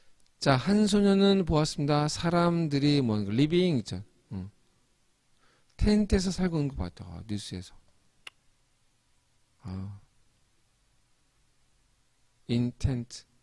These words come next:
텐트 안에서 살고 있는 걸 보았대요. 자, can be가 동사인데 요만큼이 동명사 조수 썼다. 그죠?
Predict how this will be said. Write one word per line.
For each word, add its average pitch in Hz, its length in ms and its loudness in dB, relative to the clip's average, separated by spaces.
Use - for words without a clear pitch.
텐트 160 340 -6
안에서 117 240 -4
살고 127 180 -6
있는 117 140 -4
걸 120 120 -8
보았대요. - 400 -14
자, 147 300 2
can 208 520 4
be가 185 840 4
동사인데 151 500 2
요만큼이 143 800 0
동명사 156 540 0
조수 143 280 -4
썼다. 113 200 -8
그죠? 95 240 -8